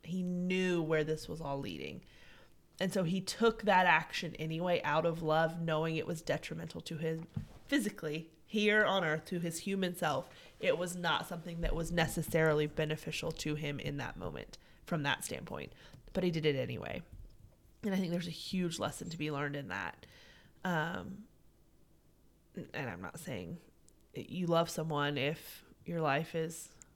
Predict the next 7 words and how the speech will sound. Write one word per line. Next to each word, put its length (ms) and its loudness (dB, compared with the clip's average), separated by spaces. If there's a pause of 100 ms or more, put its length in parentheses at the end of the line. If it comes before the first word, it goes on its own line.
(320)
miserable 380 0
all 180 -4
the 80 -10
time. 400 -10
Hear 240 2
me. 260 -6 (640)
But 640 12